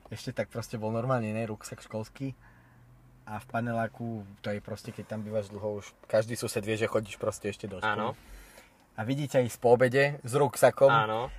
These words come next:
Speaker 1: A musí sa ťa proste opýtať tú pamätnú vetu. Prebehnete klasické: „Dobrý, zdravím, no čo, ako? V pohode a víno v pohode.“ Zo školy!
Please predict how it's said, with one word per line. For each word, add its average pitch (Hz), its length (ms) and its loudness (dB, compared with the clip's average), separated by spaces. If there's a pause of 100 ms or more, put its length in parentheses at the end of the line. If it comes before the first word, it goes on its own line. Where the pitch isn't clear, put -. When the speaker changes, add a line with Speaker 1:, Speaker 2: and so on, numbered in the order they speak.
(120)
Speaker 1:
A - 80 4
musí 180 320 6
sa 151 80 10
ťa 127 160 8
proste - 320 0
opýtať 110 400 2
tú 110 80 -8
pamätnú 110 400 -2
vetu. 104 240 -4
Prebehnete 107 560 -2
klasické: 110 480 -4
„Dobrý, 151 480 4
zdravím, 135 420 2
no 127 220 0
čo, - 160 4
ako? 135 480 4 (400)
V - 80 -20
pohode 131 320 8
a 120 180 6
víno 151 380 2
v - 20 -16
pohode.“ 117 320 2
Zo 175 220 12
školy! 254 640 12